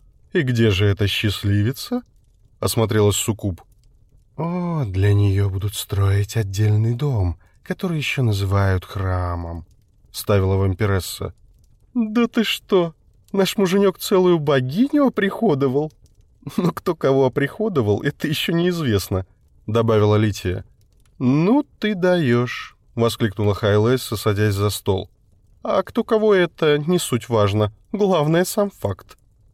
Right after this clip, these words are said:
«И кто она такая?» «Богиня красоты», — ответила Арчанка. «Кэрол её случайно разбудил в заброшенном храме, что в проклятых землях». «А эти милашки у тебя чего забыли?» «Та, что справа», —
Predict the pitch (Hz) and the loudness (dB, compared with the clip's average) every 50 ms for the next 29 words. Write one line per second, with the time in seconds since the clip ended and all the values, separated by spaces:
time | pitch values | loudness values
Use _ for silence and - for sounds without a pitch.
0 | _ _ 311 262 196 - - - - 117 113 110 107 107 107 104 117 110 107 - | _ _ -6 -6 -4 -6 -4 0 2 2 4 4 4 2 2 0 -2 -4 -4 -2
1 | 117 110 107 113 131 165 214 233 - _ _ _ _ _ _ _ _ _ _ _ | 0 0 2 2 2 0 -2 -4 -10 _ _ _ _ _ _ _ _ _ _ _
2 | _ _ 202 180 175 175 170 170 165 151 151 147 139 127 123 117 113 120 113 110 | _ _ -6 -2 0 0 2 2 0 2 2 2 4 4 4 2 2 0 0 -2
3 | - - 120 117 113 - 107 101 95 90 - _ _ _ _ _ _ _ _ _ | 0 0 -2 -2 -2 -2 -2 -2 -2 -4 -6 _ _ _ _ _ _ _ _ _
4 | _ - 104 98 107 104 101 - 101 101 101 101 104 - - 107 95 92 90 - | _ -2 -2 0 0 -2 0 0 0 0 0 0 -2 -4 -2 -2 -2 -2 -2 -4
5 | - - - - _ _ _ _ _ _ _ _ _ _ _ - - 247 233 220 | -8 -12 -12 -14 _ _ _ _ _ _ _ _ _ _ _ -8 -4 -2 0 2
6 | 202 170 156 143 135 135 123 - - 135 131 120 - - 117 110 110 107 107 107 | 2 4 4 4 4 2 2 0 -2 -2 -2 -2 0 2 2 4 4 4 2 0
7 | 110 110 113 123 139 143 180 214 220 185 135 110 107 110 110 113 127 131 131 - | 0 -2 -2 -4 -4 -2 -2 -2 -2 -2 -2 0 0 0 2 2 0 0 0 0
8 | 123 117 113 107 104 - 120 107 104 95 95 92 95 98 95 98 - - - 135 | 0 0 0 0 0 0 0 2 2 2 2 2 -2 -4 -6 -8 -12 -8 -6 -6
9 | 120 - - 147 135 - - 113 104 - 107 104 92 101 104 98 95 95 92 95 | -6 -4 -2 -2 -2 0 0 -2 -2 -2 -2 -2 0 0 0 2 2 0 0 -2
10 | 90 - - _ _ _ _ _ _ _ _ _ _ _ - 208 202 196 185 175 | -4 -6 -14 _ _ _ _ _ _ _ _ _ _ _ -2 2 4 4 4 4
11 | 175 - - 190 185 185 185 185 180 - - - - 185 175 - 185 180 175 - | 2 0 -2 -2 0 2 2 2 0 0 -4 -6 -8 -8 -6 -4 -2 -2 -2 -2
12 | - 196 190 180 180 190 180 175 190 190 180 180 185 196 - _ _ _ _ _ | -2 -4 -4 0 0 0 0 0 0 0 0 -2 -2 -6 -8 _ _ _ _ _
13 | _ _ _ _ _ _ _ _ _ _ _ _ _ - 143 160 - - 185 160 | _ _ _ _ _ _ _ _ _ _ _ _ _ -2 -2 -2 0 0 -2 -2
14 | - - - 113 117 131 147 143 135 110 98 90 - | -2 -2 0 0 2 2 2 2 2 2 2 0 -2